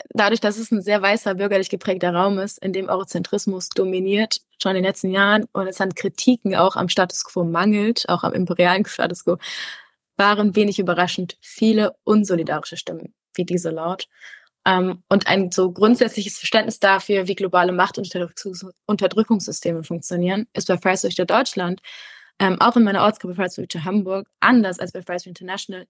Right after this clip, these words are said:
eben nicht weit verbreitet. Und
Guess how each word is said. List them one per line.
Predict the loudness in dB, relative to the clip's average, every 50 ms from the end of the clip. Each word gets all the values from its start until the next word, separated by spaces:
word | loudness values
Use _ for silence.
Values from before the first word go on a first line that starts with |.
| _ _ _
eben | -6 -4 -4 -4
nicht | -6 -10 -12 -10
weit | -10 -10 -8
verbreitet. | -10 -10 -6 -2 0 0 0 0 -2 -6 -12 -12 _ _ _ _ _ _ _ _ _ _ _ _ _ _ _ _ 2
Und | 4 4 6 4 4 2 0 -2 -8